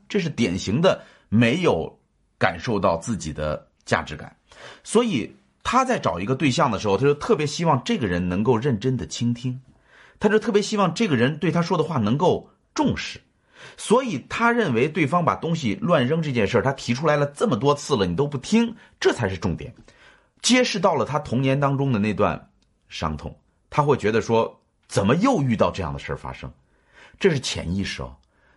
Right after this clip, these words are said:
就是约翰本来是不可能有这样逻辑的思维，他如果真的想到这一层的话，他就解决这个问题了。他没有想到，所以他只是生气，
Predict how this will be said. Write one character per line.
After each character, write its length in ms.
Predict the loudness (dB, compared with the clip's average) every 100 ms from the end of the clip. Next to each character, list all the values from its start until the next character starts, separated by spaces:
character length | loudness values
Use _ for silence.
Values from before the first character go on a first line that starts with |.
| 0
就 140 | 0
是 60 | 2
约 220 | 2 2
翰 300 | 2 -2 0
本 180 | -2 -2
来 220 | -2 -2
是 140 | -2 -4
不 140 | -6
可 100 | -4
能 120 | -2 -2
有 80 |
这 100 | 0
样 120 | 0 0
逻 160 | -2
辑 140 | -4 -4
的 80 |
思 240 | -8 -8 -6
维， 140 | -4
他 140 | 0 0
如 80 |
果 80 | 0
真 180 | -2 0
的 60 | -2
想 260 | -2 0
到 140 | 2 0
这 100 | 0
一 100 | -4
层 160 | -6
的 100 | -6
话， 260 | -2 -4 -6 _ _ -6
他 100 | -2
就 80 | -2
解 180 | -4
决 180 | -6 -4
这 100 | -4
个 60 | -4
问 120 | -8
题 180 | -14 -18
了。 60 | -20 _ _ _ _ -2
他 80 | 2
没 140 | 4
有 100 | 2
想 220 | -2 -2
到， 220 | -2 -2 -4 -8
所 140 | -2
以 40 | 0
他 40 |
只 120 | 2
是 80 | 2
生 260 | 2 2 2
气， 400 | 0 -2 -2